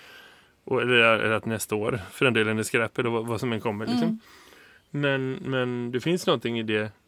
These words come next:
Speaker 1: kollektivt så,
Speaker 2: Mm.
Speaker 1: naturligtvis, som sätter spår.
Speaker 2: Mm.
Speaker 1: Och då kan man ju tänka sig, hur är det att vara ungdom i en period som är den värsta i vårt kollektiva tid, så?
Speaker 2: Mm.
Speaker 1: Om det nu visar sig vara det.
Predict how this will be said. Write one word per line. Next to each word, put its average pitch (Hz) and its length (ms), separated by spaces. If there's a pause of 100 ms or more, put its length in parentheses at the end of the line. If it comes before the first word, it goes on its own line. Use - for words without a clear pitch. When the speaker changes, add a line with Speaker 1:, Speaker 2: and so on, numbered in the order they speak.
(180)
Speaker 1:
kollektivt 120 440
så, 220 100
Speaker 2:
Mm. 151 200
Speaker 1:
naturligtvis, 113 400
som 113 100
sätter 107 280
spår. - 320
Speaker 2:
Mm. 269 220 (400)
Speaker 1:
Och - 80
då 139 80
kan - 100
man 151 80
ju - 40
tänka 147 240
sig, 117 160
hur 127 160
är 113 200
det 113 100
att 107 80
vara 110 280
ungdom 131 720 (240)
i 117 460
en 113 140
period 117 360
som 123 140
är 101 300 (840)
den 123 140
värsta 123 380
i 120 140
vårt 113 220
kollektiva 107 540
tid, 123 360
så? 226 100
Speaker 2:
Mm. 208 260 (760)
Speaker 1:
Om 131 160
det 131 80
nu 113 140
visar 107 240
sig 107 120
vara 120 180
det. - 160